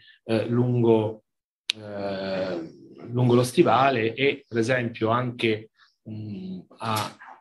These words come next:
Modena ci saranno alcuni di loro che arrivano. Ecco, Gheddafi, adesso non abbiamo tempo di parlare della politica di Gheddafi, del suo libro verde, vi accennavo,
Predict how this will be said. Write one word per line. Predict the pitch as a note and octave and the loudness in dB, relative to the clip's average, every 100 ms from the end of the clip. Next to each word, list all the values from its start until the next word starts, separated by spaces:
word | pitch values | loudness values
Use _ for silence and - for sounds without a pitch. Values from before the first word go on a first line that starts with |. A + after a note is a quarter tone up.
| _ | _
Modena | C3+ B2+ A2+ C3 C3+ C3 A2 | 0 4 4 4 4 2 0
ci | - | -4
saranno | - A2 G#2+ G#2+ | -6 -2 -2 -2
alcuni | G#2 G#2 A2+ G#2+ G#2+ - | -4 -8 -6 -4 -4 -6
di | A2+ | -6
loro | G#2 G2 G#2 - | -4 -4 -8 -8
che | G#2 | -6
arrivano. | F2+ - - _ - - | -6 -10 -20 _ -18 -6
Ecco, | D3+ - A#2 G#2+ - - - | -4 -4 -8 -8 -12 -14 -6
Gheddafi, | C#3+ E3+ E3+ C#3 A2+ | 2 4 6 4 4
adesso | B2+ C3 A#2+ | 2 4 4
non | A#2+ | 2
abbiamo | B2+ D#3+ C#3 - | 4 4 2 2
tempo | D3+ D#3+ D#3+ A2 | 0 0 2 -2
di | A2 | 0
parlare | A#2+ A#2+ C3 C3 | -2 2 0 0
della | A2 A2+ | 0 -2
politica | A2+ A#2 C3+ - | 0 -2 -2 -4
di | A2+ | -2
Gheddafi, | A2 A2 C#3 C3+ | 0 2 2 0
del | A2 | -8
suo | A2 - | -8 -2
libro | A#2+ A2+ A2 | -2 0 -2
verde, | A#2 B2+ B2 G#2 - _ | 2 2 0 -4 -12 _
vi | A2+ | -4
accennavo, | A2+ A2 B2 A#2+ G#2+ F#2+ A#2 C#3 | -2 0 0 0 0 0 0 0